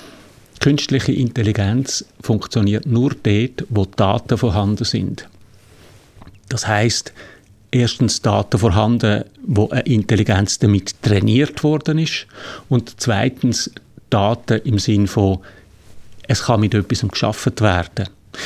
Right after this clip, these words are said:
Jetzt besteht aber Journalismus in einem ganz wesentlichen Teil gerade drin, Daten erst herzustellen.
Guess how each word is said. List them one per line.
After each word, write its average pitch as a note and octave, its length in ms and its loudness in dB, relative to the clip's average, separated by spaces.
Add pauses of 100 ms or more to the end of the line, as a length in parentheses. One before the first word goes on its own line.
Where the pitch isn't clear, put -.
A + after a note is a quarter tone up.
(200)
Jetzt - 140 -2
besteht B2+ 320 2
aber B2 140 2
Journalismus B2 880 2 (320)
in G#2+ 120 0
einem G#2 140 2
ganz - 320 -2
wesentlichen B2+ 720 0 (140)
Teil C3 500 2 (420)
gerade B2+ 240 2 (100)
drin, A#2+ 520 2
Daten G#2+ 520 0
erst G2 360 2
herzustellen. F#2 800 2